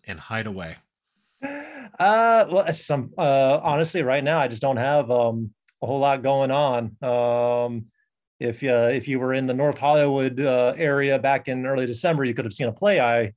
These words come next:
Speaker 2: I wrote and directed, but, um, uh, yeah, nothing. Uh, oh, uh, I know, um, you had a, one of your former guests, uh, Mister Todd Norwood. Um,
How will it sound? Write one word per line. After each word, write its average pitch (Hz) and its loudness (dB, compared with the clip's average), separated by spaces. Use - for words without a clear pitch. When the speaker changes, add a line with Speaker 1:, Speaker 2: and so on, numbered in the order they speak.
Speaker 2:
I 123 0
wrote 120 -2
and 120 -8
directed, 117 -6
but, 113 -4
um, 110 -4
uh, 139 -2
yeah, 185 -4
nothing. 160 -4
Uh, 131 2
oh, 185 2
uh, 143 4
I 143 2
know, 151 2
um, 123 0
you 147 2
had 139 2
a, 143 0
one 143 -2
of 127 -4
your 160 0
former 139 0
guests, 131 -2
uh, 120 0
Mister 117 -8
Todd 135 -2
Norwood. 131 -2
Um, 117 0